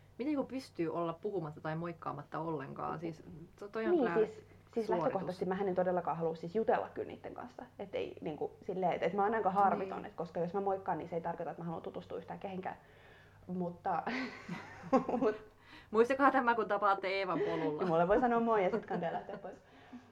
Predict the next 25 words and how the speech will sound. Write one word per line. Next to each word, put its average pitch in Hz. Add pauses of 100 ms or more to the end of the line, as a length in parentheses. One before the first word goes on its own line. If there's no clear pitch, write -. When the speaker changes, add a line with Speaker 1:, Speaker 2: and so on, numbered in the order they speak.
(220)
Speaker 2:
No 175
ei. - (300)
Mut 208 (220)
siis 233
mä 233
oon 240
huomannut, 226
että 196
niinku 196 (140)
jenkit 285
ja 208
britit 202
on -
niinku 165
huomattavasti 185
kiinnostuneempia 175
vaikka -
siitä 185
keskustelupuolesta - (420)
kuin 180 (260)
sitten 190
vaikka 165
viime 175
Speaker 1:
Joo. 165
Speaker 2:
kesänä 170